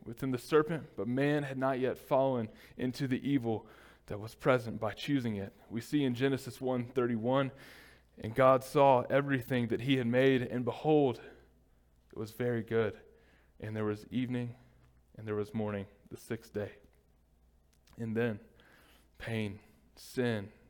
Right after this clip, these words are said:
evil were introduced through Adam and Eve's disobedience. And their disobedience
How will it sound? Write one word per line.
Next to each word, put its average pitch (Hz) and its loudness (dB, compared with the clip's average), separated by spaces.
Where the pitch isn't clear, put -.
evil 117 -4
were 113 -4
introduced 110 -6
through - -10
Adam 113 -4
and 107 -6
Eve's 107 -6
disobedience. 113 -4
And 107 -14
their 117 -2
disobedience 101 -8